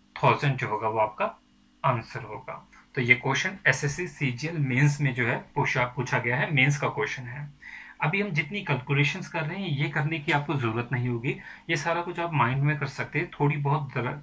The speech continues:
करनी पड़ेगी। तो अभी हम देखेंगे अगले question में भी कैसे करना है ये क्वेश्चन।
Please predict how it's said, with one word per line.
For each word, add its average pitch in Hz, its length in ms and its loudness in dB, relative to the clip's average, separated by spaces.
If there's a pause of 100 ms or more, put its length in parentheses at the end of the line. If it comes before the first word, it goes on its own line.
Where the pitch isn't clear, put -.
करनी 120 240 0
पड़ेगी। 120 460 2 (500)
तो 147 60 0
अभी 143 120 4
हम 170 120 0
देखेंगे 156 360 0
अगले 143 220 4
question 139 320 2
में 151 180 2
भी 247 160 -6 (340)
कैसे 127 300 2
करना 131 280 0
है 147 160 0
ये 139 60 0
क्वेश्चन। 131 400 -2